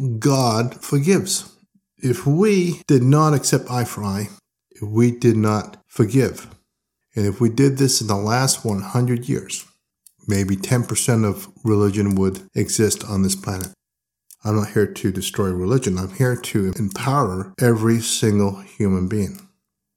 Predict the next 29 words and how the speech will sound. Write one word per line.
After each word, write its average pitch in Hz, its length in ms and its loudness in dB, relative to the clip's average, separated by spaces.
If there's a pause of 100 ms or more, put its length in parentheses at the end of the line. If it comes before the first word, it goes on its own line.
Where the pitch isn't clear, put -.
(200)
It 113 140 -4 (100)
really 139 460 6
disturbs 180 760 2
me 95 360 -4
that 104 360 0
through - 260 0
my 107 200 2
gift, 117 640 0
by 107 160 0
having 117 340 2
full 131 380 0
access 120 760 -2
to 117 200 0
the 101 380 -2 (100)
matrix 123 480 0 (240)
files 110 680 -4 (560)
and 107 140 0
having 120 400 2
access 120 480 0
to - 160 -4
change 175 880 2
the 98 140 0
matrix - 560 -2 (180)
with 131 300 2
the 104 80 0
permission 104 500 0
of 90 80 -4
the - 60 -14
council, - 500 -2